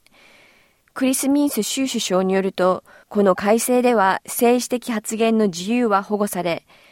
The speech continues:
また宗教の教えの場で宗教的な経典を引用する場合は例外となります。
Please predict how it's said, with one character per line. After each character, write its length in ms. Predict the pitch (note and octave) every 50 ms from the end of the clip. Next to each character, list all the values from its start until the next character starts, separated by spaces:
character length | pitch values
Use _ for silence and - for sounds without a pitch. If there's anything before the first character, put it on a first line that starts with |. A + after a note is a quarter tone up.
| _ _
ま 140 | F#3 G3+
た 240 | - - G#3 G#3 -
宗 260 | - - D4 C#4+ D4
教 220 | B3+ - A#3+ A3 G#3
の 160 | F#3+ E3+ E3
教 200 | F3+ - - G#3
え 60 | G#3
の 140 | G#3 G#3 G3
場 140 | G3 G3 G3
で 260 | G3 G3+ G3+ - - - _
宗 320 | - - - A#3 A#3+ B3
教 240 | A#3 - A#3+ A#3+ A#3+
的 240 | - A3+ - - A3
な 140 | A3 G#3+
経 240 | G#3+ - B3+ B3+ B3+
典 240 | B3 - G#3 G3 F#3
を 80 | F3+ B2
引 200 | C3 F#3+ G#3 A3
用 140 | A#3 A#3 A3+
す 140 | A3 - A3+
る 100 | A3 G#3+
場 200 | G3+ G3+ G#3 A3
合 140 | G#3+ A3
は 180 | A3+ B3 B3+ -
例 220 | - E3 E3+ E3+ D#3+
外 160 | E3 E3 D#3+
と 80 | - D#3
な 100 | D#3+ D#3+
り 100 | E3 D#3+
ま 200 | E3 E3 E3+ E3+
す。 280 | - - - - _